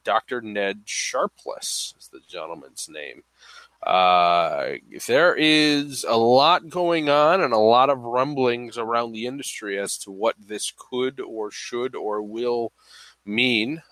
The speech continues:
uh, for the industry. And, uh, there has even been some speculation by consumers that a more recent ruling in favor of the cigar industry to postpone, um, or extend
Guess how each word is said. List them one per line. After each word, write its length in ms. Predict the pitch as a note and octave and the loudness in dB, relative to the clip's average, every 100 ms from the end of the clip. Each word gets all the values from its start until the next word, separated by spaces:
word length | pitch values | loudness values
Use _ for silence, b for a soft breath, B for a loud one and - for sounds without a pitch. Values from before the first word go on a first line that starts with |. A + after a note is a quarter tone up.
| - | -4
uh, 300 | F2+ F2 E2+ | -2 0 -2
for 340 | - - A2+ G#2+ | -8 -8 -4 -2
the 160 | G2+ | 0
industry. 640 | C#3 F#3 - - B2 A#2 - _ B B B B B | -2 -2 -6 -8 -10 -14 -14 _ B B B B B
And, 680 | - G2 G#2 G2+ G2+ G2+ G2+ | -2 2 2 2 2 -2 -4
uh, 240 | G2+ G2+ G2+ | -2 -2 -2
there 160 | B2 | -2
has 300 | A#2+ E3 G3 | 0 0 2
even 220 | F#3 D#3 D3 | 0 0 0
been 180 | D3 | 0
some 240 | C3 C#3 B2 | 0 -2 -2
speculation 720 | - D3 - C#3+ C3+ C#3 B2+ | 0 -2 0 2 4 2 -2
by 140 | A#2+ | -2
consumers 680 | A#2 A#2+ G#2+ G#3 A3+ A#2+ A2 | -2 -6 -6 -4 0 0 0
that 200 | A2+ A2+ | 2 4
a 100 | A2 | 4
more 260 | A2 A#2 A2 | 2 2 0
recent 640 | A2+ B2+ - B2+ G#2+ - - _ _ _ _ | 0 -2 0 0 0 -8 -12 _ _ _ _
ruling 640 | B2+ A#2+ C#3 G#3 C3+ A2 A#2 | -12 -4 0 4 4 4 0
in 260 | A2 A2+ | -2 -2
favor 540 | - - C#3 G3 D#3+ C3 | -6 -2 0 2 2 2
of 180 | A#2 | 2
the 100 | A2+ | -2
cigar 420 | A2 - G#2+ G#2 G2 | -4 -2 2 2 2
industry 580 | G2+ G#2 - G#2 G#2+ - B B B _ | -4 -6 -6 -4 -6 -8 B B B _
to 400 | - A#2+ A2 G#2+ - | -2 0 0 -2 -8
postpone, 960 | - A#2+ - - - D3+ C3+ B2+ E3+ - _ _ _ _ | -4 -2 -2 -8 0 2 4 0 -4 -12 _ _ _ _
um, 300 | G#2+ G#2 G2 | 2 2 2
or 160 | F#2+ G2 | -2 -4
extend 760 | - - - B2+ A2+ A2+ A#2 | -2 -4 0 0 0 -4 -12